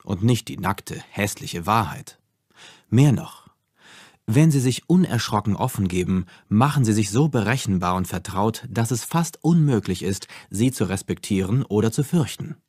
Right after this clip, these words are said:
Macht wird aber nur dem zuteil, der solche Emotionen wecken kann. Wenn Sie nach Macht streben, lassen Sie die Ehrlichkeit beiseite und üben Sie sich in der Kunst, Ihre Absichten zu verbergen.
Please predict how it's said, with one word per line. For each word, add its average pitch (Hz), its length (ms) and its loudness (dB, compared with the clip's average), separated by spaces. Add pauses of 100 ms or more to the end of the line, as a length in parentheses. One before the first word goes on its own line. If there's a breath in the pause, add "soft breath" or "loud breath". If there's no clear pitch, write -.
(600)
Macht - 640 -2
wird 98 320 -4
aber 95 200 -2
nur 127 220 4
dem 123 240 2
zuteil, 98 500 -2 (280 soft breath)
der 87 100 -4
solche 110 380 0
Emotionen 104 600 2
wecken 90 240 -2
kann. - 280 -8 (1200)
Wenn 147 200 6
Sie 156 100 6
nach 127 180 2
Macht 143 300 2
streben, 98 540 0 (260 loud breath)
lassen 151 340 2
Sie 120 100 4
die 107 140 0
Ehrlichkeit 98 460 0
beiseite 101 580 -2 (280)
und 98 260 -4
üben 170 300 4
Sie 131 80 2
sich 107 260 0
in 95 80 -2
der 85 140 -4
Kunst, 101 460 0
Ihre - 260 -6
Absichten 104 580 -2
zu 98 140 -2
verbergen. 107 600 -4